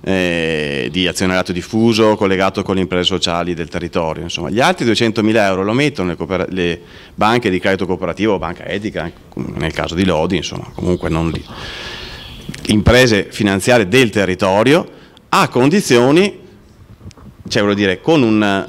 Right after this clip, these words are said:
eh, parametro di indicazione che non è lo spread, ma è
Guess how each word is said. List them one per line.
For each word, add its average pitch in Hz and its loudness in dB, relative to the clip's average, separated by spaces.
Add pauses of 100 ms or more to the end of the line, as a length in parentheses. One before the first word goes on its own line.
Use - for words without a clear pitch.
eh, 101 -4
parametro 120 2
di 101 0
indicazione 147 2
che 180 0
non 98 2
è 143 -2 (340)
lo 135 -10
spread, 104 0
ma 107 0
è 165 2